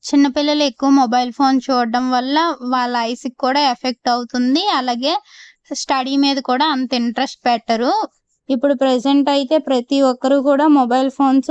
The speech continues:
చిన్నపిల్లలకి ఇస్తున్నారు. అదే మన కాలంలో అయితే ఫోన్స్ పెద్ద అయ్యే వరకు యూజ్ చేయ-, చేయడమే తెలీదు. ఇంకా మన అమ్మ వాళ్ళు అయితే అప్పట్లో కీప్యాడ్స్ అవి యూజ్ చేసేవారు.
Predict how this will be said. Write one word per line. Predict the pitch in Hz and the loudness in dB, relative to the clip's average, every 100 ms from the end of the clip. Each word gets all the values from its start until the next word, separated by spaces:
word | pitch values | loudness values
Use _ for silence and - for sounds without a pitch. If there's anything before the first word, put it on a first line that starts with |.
| 320 | -2
చిన్నపిల్లలకి | 285 254 247 269 269 269 262 | 0 0 0 0 0 0 -2
ఇస్తున్నారు. | 247 254 240 214 220 _ _ _ 254 | -2 -2 -2 -2 -8 _ _ _ -2
అదే | 254 294 | 0 4
మన | 294 285 277 | 4 2 0
కాలంలో | 277 262 269 285 285 277 | 0 0 2 2 2 2
అయితే | 277 247 330 392 - _ _ _ _ _ - | 0 0 -2 -2 -6 _ _ _ _ _ -2
ఫోన్స్ | 285 285 294 285 | 2 4 4 2
పెద్ద | - 269 233 | 0 0 0
అయ్యే | 277 269 269 | 0 2 0
వరకు | 269 262 311 302 | 0 0 0 0
యూజ్ | 277 269 - | 2 -2 -4
చేయ-, | - 269 254 254 - _ - | -2 2 2 0 -4 _ -4
చేయడమే | 277 269 262 294 285 | 0 2 2 2 2
తెలీదు. | 254 262 262 269 427 - _ _ _ _ - | 0 2 0 0 -2 -4 _ _ _ _ -4
ఇంకా | 294 294 302 | 2 2 4
మన | 302 294 285 | 2 2 2
అమ్మ | 269 277 | 4 4
వాళ్ళు | 277 285 285 | 4 2 2
అయితే | 269 262 | 0 0
అప్పట్లో | 339 - 269 262 311 | -2 0 -2 0 -2
కీప్యాడ్స్ | 311 277 262 269 254 247 - | 0 0 0 0 0 -2 0
అవి | 302 247 269 | 0 2 2
యూజ్ | 254 247 - | 2 0 0
చేసేవారు. | 254 233 233 220 202 | -2 -2 -4 -4 -6